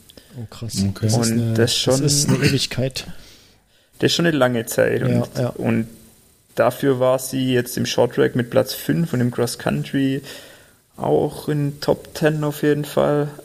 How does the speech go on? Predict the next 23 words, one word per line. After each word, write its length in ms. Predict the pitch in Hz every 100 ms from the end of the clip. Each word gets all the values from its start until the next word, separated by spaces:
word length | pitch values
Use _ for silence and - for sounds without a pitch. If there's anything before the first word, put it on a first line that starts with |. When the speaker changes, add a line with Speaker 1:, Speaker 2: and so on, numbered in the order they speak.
| -
Speaker 3:
Ähm, 800 | 131 127 131 131 131 123 127 123 -
war 120 | 120
sie 120 | 131
schon 200 | 123 143
eigentlich 220 | 123 120
ganz 220 | - 120 -
gut 260 | 165 -
drauf 320 | 143 147 143
und 60 | 123
ich 80 | 123
könnte 160 | 135 123
mir 60 |
schon 160 | 120 123
vorstellen, 400 | - 123 - 117
dass 180 | 113 120
es 80 | 120
Woche 220 | 120 127
für 160 | -
Woche 220 | 117 123 123
bei 120 | 113
ihr 80 | 117
besser 360 | 143 - 143
wird. 160 | 151